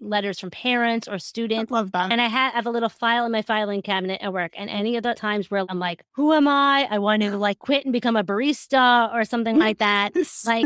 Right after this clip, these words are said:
Speaker 1: I, <laughs> I, even though I hate making coffee, I'm all about, I,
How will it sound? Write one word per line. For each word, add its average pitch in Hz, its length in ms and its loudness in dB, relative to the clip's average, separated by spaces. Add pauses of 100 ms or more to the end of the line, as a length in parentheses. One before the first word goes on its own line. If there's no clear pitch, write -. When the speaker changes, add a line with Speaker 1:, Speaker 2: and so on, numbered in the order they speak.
Speaker 1:
I, 285 360 2 (160)
<laughs> 233 160 -10
I, 269 160 0 (120)
even 220 200 0
though 208 80 2
I 202 160 2
hate 202 180 -2
making 185 240 -6
coffee, 170 400 -4
I'm 165 160 -4
all 180 140 -4
about, 170 240 -2
I, 190 260 2